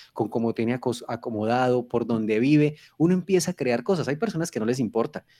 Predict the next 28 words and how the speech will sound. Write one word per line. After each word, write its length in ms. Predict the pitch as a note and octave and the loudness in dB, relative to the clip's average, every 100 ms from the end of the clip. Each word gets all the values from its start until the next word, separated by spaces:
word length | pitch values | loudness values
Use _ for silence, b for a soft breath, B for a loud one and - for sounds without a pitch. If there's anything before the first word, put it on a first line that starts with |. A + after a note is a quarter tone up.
| b | b
y 60 | B2 | -4
dicen, 240 | B2+ D#3 | -2 -4
"Ah, 220 | A#3+ C4+ - - | -2 -2 -6 -16
a 80 | A#2 | -6
mí 100 | A2+ | -2
me 120 | C3 | 2
da 100 | C#3 | 2
igual 360 | C3+ C#3 B2+ C3 b b | 4 4 4 2 b b
irme 220 | C3+ C3 | 0 0
para 200 | - G#2 | 0 0
un 120 | G#2+ | 0
lado, 240 | B2 C3 C3+ | 0 0 0
para 180 | G#2 F#2+ | 0 2
otro, 260 | B2 C3 | 2 0
vivir 260 | G#2+ G#2+ A2+ | -2 0 0
en 80 | C3 | -2
otro", 240 | B2 - | -4 -10
pero 180 | - A#2 | -2 0
hay 100 | A2 | 2
otras 180 | A#2+ C#3 | 0 -2
personas 420 | - G#2+ A2+ C3 b b | -6 -6 -6 -6 b b
para 160 | - A2+ | -4 -4
las 160 | G2 - | -4 -6
cuales 220 | G#2+ G#2+ | -6 -4
es 100 | A#2 | -4
más 160 | A#2+ | -4
difícil, 380 | A#2+ A#2+ F#3 B2+ | -4 -4 -4 -4
porque 380 | - - G#2 F#2 | -8 -4 -4 -4